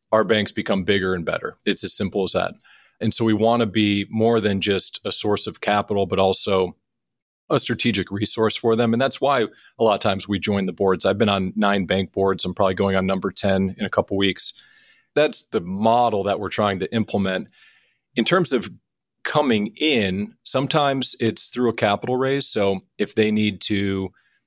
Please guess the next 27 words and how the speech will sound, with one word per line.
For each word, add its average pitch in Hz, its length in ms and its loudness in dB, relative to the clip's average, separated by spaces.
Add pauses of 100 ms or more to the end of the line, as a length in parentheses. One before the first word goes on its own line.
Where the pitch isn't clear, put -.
(340)
raise 110 280 4
growth 131 320 2
capital 123 760 2
or 104 80 -2
they 95 120 2
want 104 220 2
to - 20 0
expand 113 460 0
into 110 200 0
a 104 40 2
new 101 100 0
market 110 380 2
or 101 60 4
they 101 80 4
want 147 180 2
to 123 60 -4
do 151 100 0
something - 540 -2
and 90 100 -4
they 95 60 0
need 104 200 2
more 98 180 2
equity 104 300 -2
capital 113 440 0
to - 140 -8
do 104 180 0
that, 117 200 2